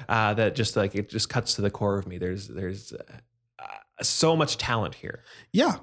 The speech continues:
Speaker 2: I, I think it, not only talent, but there's really good people, right? And you don't find that in a lot of urban centers. Like, I, I don't know, maybe I'm being biased, right? Like, I, there's really, like,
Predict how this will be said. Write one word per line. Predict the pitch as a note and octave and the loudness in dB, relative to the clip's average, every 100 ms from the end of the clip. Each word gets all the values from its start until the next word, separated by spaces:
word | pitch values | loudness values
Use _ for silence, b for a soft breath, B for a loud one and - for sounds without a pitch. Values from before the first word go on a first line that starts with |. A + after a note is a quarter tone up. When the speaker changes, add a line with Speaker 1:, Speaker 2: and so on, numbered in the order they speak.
| _ _ _ | _ _ _
Speaker 2:
I, | - C3+ | -2 2
I | - | 4
think | E3 A#3+ E3 | 6 6 4
it, | C#3 - - _ | 2 -2 -20 _
not | D3+ G3 | 4 6
only | C#4+ G3+ | 8 6
talent, | C3 - A2+ C#3 C4+ - - _ | 4 2 4 4 4 -2 -16 _
but | C3+ | 4
there's | D3 C#3 | 6 6
really | A#2 G3+ D4 | 6 6 6
good | D#3+ C#3+ | 6 2
people, | - B2 - - - _ _ _ _ | 2 0 0 -8 -14 _ _ _ _
right? | - A2 E3 - b b | 0 2 0 -4 b b
And | F3+ | 6
you | A#3 | 8
don't | D#4+ | 6
find | - - A#2 C#3 | 4 0 4 4
that | D3 | 6
in | C3 | 6
a | A2 | 4
lot | G#2+ G#2+ | 4 2
of | F2+ | 0
urban | G2+ G#2+ | 0 0
centers. | G2+ F#2+ G2 B2+ | 0 -2 -2 0
Like, | G#2+ - | 0 0
I, | C3 C3+ | 2 4
I | |
don't | C#3+ | 4
know, | G2+ F2 | 2 -2
maybe | A#2+ C#3 | 2 4
I'm | D3 A#2+ | 4 4
being | A#2+ F#2 | 4 2
biased, | E2+ C#2 - - | 0 -2 -6 0
right? | F#2+ G#2+ | 2 2
Like, | G2+ G2+ | 0 2
I, | G2 G2 B B B B B B B B B B _ _ | 2 0 B B B B B B B B B B _ _
there's | D#3+ D3+ | 6 8
really, | D3 F#3+ A3 F3+ | 10 8 8 6
like, | B2+ A#2+ - | 6 4 0